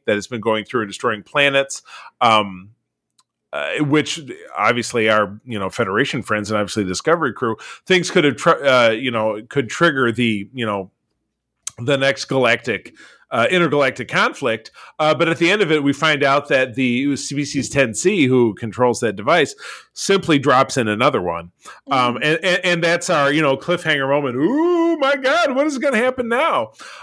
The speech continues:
Speaker 1: Um, and has now opened up, I know I posted an article on Secret Friends a little while ago, uh, to who exactly this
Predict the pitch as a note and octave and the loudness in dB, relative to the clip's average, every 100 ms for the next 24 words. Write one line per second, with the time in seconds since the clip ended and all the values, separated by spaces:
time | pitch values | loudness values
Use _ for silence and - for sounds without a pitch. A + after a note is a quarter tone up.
0 | - F3+ F3 E3+ E3 G#3+ G3 F#3 F3+ F#3+ | -6 0 2 2 0 0 0 0 -2 0
1 | G#3 G#3 E3+ F3+ D3 C#3 C3+ B2+ B2 C3+ | 2 2 0 0 -2 -2 0 0 0 0
2 | C3 B2 A2+ A2+ B2+ B2+ B2+ G#2+ G#2 D3+ | -2 -4 -8 -2 -2 -2 -2 -4 -2 -6
3 | C3+ C3 A#2+ A2 G#2 G2 B2 G#3 G3+ B2+ | -4 -2 -2 -2 -6 -2 0 2 0 0
4 | A2 G#2+ - - - - D3+ D3+ D3+ - | 0 0 -6 -18 -10 0 2 2 0 0
5 | D#3+ D3 C#3+ B2 D#3+ - G#3 G#3+ F3 C3+ | 2 4 2 2 -2 2 2 2 0 0
6 | F3+ E3+ E3+ D#3 C3+ A2+ C#3+ C#3+ - - | 2 2 0 0 2 2 0 0 -6 -12